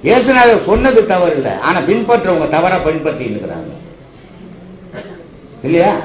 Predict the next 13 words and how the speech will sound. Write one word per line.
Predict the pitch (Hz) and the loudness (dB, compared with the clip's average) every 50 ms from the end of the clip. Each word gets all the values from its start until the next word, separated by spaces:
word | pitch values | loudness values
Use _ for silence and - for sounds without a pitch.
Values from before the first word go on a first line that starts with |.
| - - - - - - - - - - - 196 196 196 - - - - - - - - - - - - - - - - | -12 -16 -18 -20 -20 -20 -20 -20 -20 -20 -20 -20 -20 -20 -20 -20 -20 -20 -20 -20 -20 -20 -20 -20 -20 -20 -20 -20 -16 -8
எல்லா | 110 151 214 254 269 285 285 302 302 302 | 0 0 2 4 4 4 4 4 4 4
மதங்களும் | 269 226 202 180 175 175 165 147 131 - - - - - - - - - - - - - - - - - - - - - - - | 2 0 -2 -2 -2 -2 -4 -4 -4 -6 -8 -10 -14 -16 -20 -20 -20 -20 -20 -20 -20 -20 -20 -20 -20 -20 -20 -20 -20 -20 -16 -8
எல்லா | - 127 160 196 220 233 254 262 262 262 | -6 -4 -2 0 0 4 4 6 6 4
நல்ல | 254 226 208 202 214 214 | 4 2 0 4 4 4
வழிகளை | 202 170 170 180 180 175 165 147 135 - - 135 | 4 4 2 0 -2 -2 -4 -4 -4 -6 -6 -6
சொல்லிக்கிறாங்க | 135 139 151 131 127 113 113 110 107 104 95 87 95 98 104 104 | -4 -4 -4 -6 -6 -6 -8 -8 -8 -10 -10 -12 -12 -12 -8 -4
ஞானிகள். | 110 127 156 160 151 127 107 - - - - - - - - - - - - - - - - | -2 0 0 0 -2 -2 -4 -6 -8 -10 -14 -16 -18 -20 -20 -20 -20 -20 -20 -20 -20 -12 -6
ஆனா | 135 165 185 196 196 | -4 -2 0 0 0
இந்த | 190 175 160 143 | 2 0 0 0
மனுஷன் | 135 147 185 226 247 254 240 226 185 156 143 | 0 0 0 0 0 -2 -2 -2 -2 -2 0
ஆசை | 160 170 175 - - 165 147 | -2 -2 -2 -2 -2 -2 -2
இல்லாத | 139 135 127 120 117 107 107 98 | -2 -2 -2 -4 -2 -4 -4 -4
அடைய | 104 127 151 160 160 147 131 | -2 -2 0 0 2 0 0